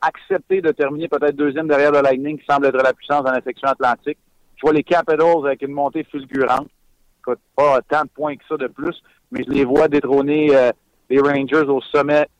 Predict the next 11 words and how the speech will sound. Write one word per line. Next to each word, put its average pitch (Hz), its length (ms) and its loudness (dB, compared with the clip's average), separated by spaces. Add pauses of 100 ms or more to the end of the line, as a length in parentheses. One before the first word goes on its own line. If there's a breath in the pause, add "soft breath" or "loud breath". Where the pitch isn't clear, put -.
(180)
de 135 60 2
la 123 60 0
section 143 360 -4
métropolitaine. 135 800 0
Je 123 60 -10
vois 147 100 2
les 147 80 0
Blue 175 240 -2
Jackets 180 420 0
également 147 360 -2 (100)
en 143 80 0